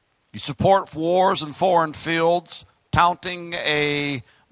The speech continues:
good cause, yet your intentions are evil,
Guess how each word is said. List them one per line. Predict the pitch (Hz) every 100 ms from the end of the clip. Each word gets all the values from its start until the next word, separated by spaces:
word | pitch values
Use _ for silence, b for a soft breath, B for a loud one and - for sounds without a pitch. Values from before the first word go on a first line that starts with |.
| 113
good | 110 180 -
cause, | 131 139 117 120 123 135 - - - _ _ _ _
yet | - 110 156 165 - _ _ _ _ _ 131
your | 147 135 156 156 151
intentions | 143 143 - 208 190 - 143 123 127 127 120
are | 120 135
evil, | 127 147 131 104 87 101 107